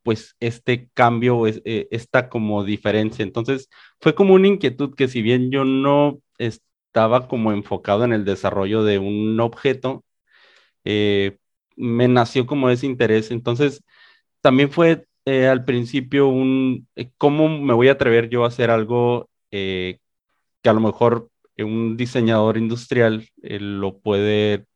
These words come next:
eh, resolver súper bien y yo sin conocimientos como técnicos, eh, ¿cómo,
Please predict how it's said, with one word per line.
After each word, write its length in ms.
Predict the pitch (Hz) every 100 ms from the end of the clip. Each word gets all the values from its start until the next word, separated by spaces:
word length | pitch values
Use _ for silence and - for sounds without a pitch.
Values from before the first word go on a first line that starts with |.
| _
eh, 280 | - 92 92 -
resolver 520 | 104 - 104 107 101
súper 260 | 120 107 107
bien 240 | 113 113
y 120 | 104
yo 200 | 104 101
sin 460 | 98 107 101 98 95
conocimientos 960 | 101 95 - 95 92 - 107 98 _ _ _ _ _ -
como 360 | 107 98 98
técnicos, 760 | - 117 120 127 135 135 - _
eh, 360 | 113 101 98 - _ _ _ _ _
¿cómo, 520 | 143 139 147 139 131